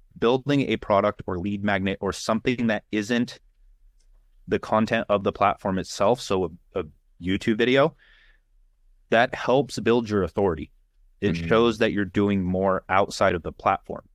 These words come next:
Speaker 1: and it gives somewhere else for people to go to learn from you outside of the actual videos. So that kind of illustrates my perspective in a nutshell, where it's don't promote too often,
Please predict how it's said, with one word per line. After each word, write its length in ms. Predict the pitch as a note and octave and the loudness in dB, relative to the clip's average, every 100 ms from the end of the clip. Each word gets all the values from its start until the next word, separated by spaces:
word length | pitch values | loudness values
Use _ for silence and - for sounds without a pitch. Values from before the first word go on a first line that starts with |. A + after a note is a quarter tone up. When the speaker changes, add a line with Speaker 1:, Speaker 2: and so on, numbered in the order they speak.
| G#2 | -4
Speaker 1:
and 100 | G2+ | -4
it 60 | |
gives 260 | G2 A#2+ - | 0 0 0
somewhere 440 | - A2+ G#2+ G2+ | -2 0 0 0
else 420 | G2+ G#2 - - _ _ _ - | 2 0 0 -12 _ _ _ -4
for 120 | G2+ | -4
people 280 | - G#2 G2 | -2 -2 0
to 80 | F2+ | 0
go 320 | F2 G#2+ G#2 | 2 2 2
to 160 | - | 0
learn 320 | F2 F#2+ C#3+ D#3+ | -2 2 2 0
from 180 | G#2+ | -2
you 200 | F2+ F2+ - | -2 -2 0
outside 380 | F#2+ - G2+ | 0 2 0
of 80 | F#2 | 0
the 80 | F#2 | 0
actual 340 | F2+ - E2 | -2 -4 -10
videos. 480 | D#2+ G#2+ E2+ - - - _ _ _ _ _ _ _ _ _ _ | -2 0 0 -6 -14 -20 _ _ _ _ _ _ _ _ _ _
So 460 | - - C3 G#2+ G2+ _ _ _ _ _ _ _ _ _ _ _ _ _ _ _ - | -6 2 4 4 0 _ _ _ _ _ _ _ _ _ _ _ _ _ _ _ -2
that 240 | G#2+ B2 - | 2 4 2
kind 200 | B2 A#2+ | 0 0
of 120 | G2+ | 0
illustrates 560 | A2 A2+ - G#2+ G2+ | 0 0 0 0 0
my 120 | G#2 G2+ | -2 -2
perspective 560 | G#2 - G#2 F#2 F#2 | -2 -2 -2 0 -2
in 100 | F#2 | -2
a 40 | E2 | -2
nutshell, 420 | F2 - - D#2+ | -4 -4 -4 0
where 120 | F2 | 0
it's 180 | E2 - | -2 -4
don't 280 | - A2 - | -2 0 0
promote 300 | B2+ B2+ C3 | 0 0 0
too 180 | A#2+ A2 | -2 0
often, 540 | F#2 F2+ A2 A2+ C3 | -2 -2 -2 -4 -6